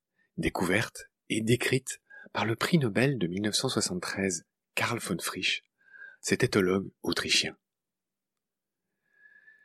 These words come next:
Les recherches d'Aurore ont été distinguées par un prix L'Oréal unesco, qui récompense des recherches prometteuses. Grâce aux travaux d'Aurore, c'est la notion même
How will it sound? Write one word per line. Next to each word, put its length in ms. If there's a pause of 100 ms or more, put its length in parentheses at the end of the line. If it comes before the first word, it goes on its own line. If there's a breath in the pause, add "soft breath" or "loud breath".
(300 soft breath)
Les 100
recherches 420
d'Aurore 560 (380)
ont 100
été 180
distinguées 520
par 200
un 100
prix 400
L'Oréal 760
unesco, 580 (680 loud breath)
qui 140
récompense 720
des 80
recherches 380
prometteuses. 600 (2000 loud breath)
Grâce 320
aux 60
travaux 320
d'Aurore, 540 (300)
c'est 200
la 140
notion 420
même 380